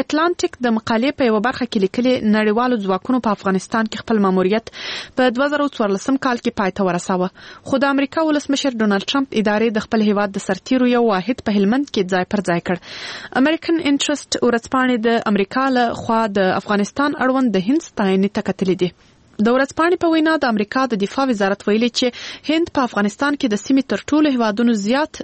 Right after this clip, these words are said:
د اعتماد وړ هیواد دی. د پینټاګون په اعلامیه کې راغلي چې هندوستان افغان نظامیانو او افسرانو ته د روزنې فرصتونه برابروي او هر کال شاوخوا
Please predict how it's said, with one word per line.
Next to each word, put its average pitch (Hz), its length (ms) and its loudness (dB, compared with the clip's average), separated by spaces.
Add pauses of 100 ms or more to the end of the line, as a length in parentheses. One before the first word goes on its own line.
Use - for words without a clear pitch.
(180)
د 208 140 2
اعتماد 214 460 0
وړ 247 220 0 (280)
هیواد 185 260 0 (100)
دی. 180 80 2 (680)
د 277 160 2
پینټاګون 330 540 0
په 339 80 0
اعلامیه 311 300 0
کې 311 120 0
راغلي 277 360 0
چې 285 340 0
هندوستان 240 540 0
افغان 254 360 0
نظامیانو 240 600 2
او 220 40 2 (120)
افسرانو 220 480 0
ته 208 100 -2 (160)
د 208 120 2
روزنې 254 360 0
فرصتونه 254 480 -2
برابروي 262 540 2
او - 20 2 (140)
هر 302 100 0 (120)
کال 226 180 0
شاوخوا 208 420 -2